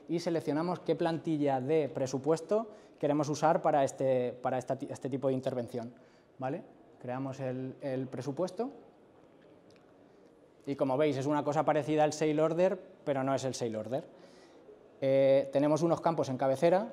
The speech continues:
como la longitud, el rendimiento y los trabajadores, que son,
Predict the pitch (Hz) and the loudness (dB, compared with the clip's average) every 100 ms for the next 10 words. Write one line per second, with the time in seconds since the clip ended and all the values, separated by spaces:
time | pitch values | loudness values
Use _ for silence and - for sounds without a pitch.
0 | - - 131 127 127 127 139 135 165 160 | -12 -6 -2 0 -2 -2 -4 2 4 4
1 | 135 131 127 131 160 156 135 139 151 156 | 4 -2 -2 -2 -2 -2 -2 -2 0 0
2 | 151 165 156 190 233 - - - - - | 0 0 2 2 0 -6 -16 -20 -20 -20
3 | - - 139 - 160 143 113 | -20 -4 -2 2 0 0 -4